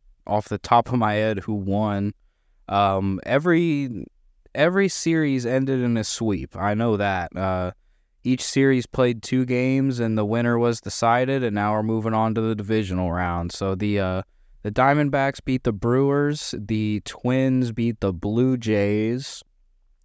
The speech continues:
the, uh, Phillies beat the Marlins, and what's the other one, Adam? You can remember the other one. Oh, did I say Diamondbacks beat the Brewers?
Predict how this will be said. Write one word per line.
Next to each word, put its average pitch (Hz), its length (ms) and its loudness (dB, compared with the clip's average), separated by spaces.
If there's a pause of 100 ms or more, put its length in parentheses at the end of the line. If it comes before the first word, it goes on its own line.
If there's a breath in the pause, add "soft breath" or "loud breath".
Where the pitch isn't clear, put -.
(640)
the, 110 640 0
uh, 101 560 0 (1160)
Phillies 135 600 2
beat 117 300 -2
the 104 120 0
Marlins, 117 1160 -2 (840)
and 95 140 -4
what's 113 320 0
the 147 160 4
other 101 240 2
one, 85 240 -4
Adam? 90 380 -2
You 127 100 0
can 92 180 -6
remember 85 440 -4
the 80 180 -4
other 80 240 -4
one. 87 240 -10 (480)
Oh, 117 220 2 (240)
did 101 100 -2
I 107 100 2
say 117 220 0
Diamondbacks 117 800 2
beat 113 220 -2
the 101 60 -2
Brewers? 107 680 -2